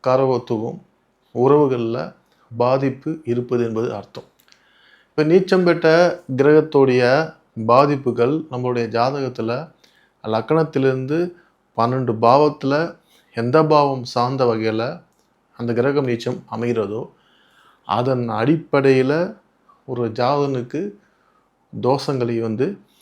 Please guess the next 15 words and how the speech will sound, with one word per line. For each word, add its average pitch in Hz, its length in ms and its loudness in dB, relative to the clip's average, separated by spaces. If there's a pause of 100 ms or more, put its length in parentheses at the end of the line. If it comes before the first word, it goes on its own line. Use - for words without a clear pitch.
(240)
தருகிறது. 117 460 -4 (580)
இப்ப - 240 -2
பொதுவா 170 400 6 (200)
ஒரு 135 220 2
ஜாதகத்துல 156 480 0
சுக்கிர 151 320 -2
பகவான் 139 360 -2
நீச்சம் 135 280 -6
பெறுறார். 104 280 -14 (300)
இந்த 123 100 -6
சுக்கிரன் 180 500 -2 (120)
என்று 135 360 -2
சொன்னாலே 127 480 -4 (680)
ஆண்களுக்கு 139 640 2 (680)
கலத்திர 135 340 0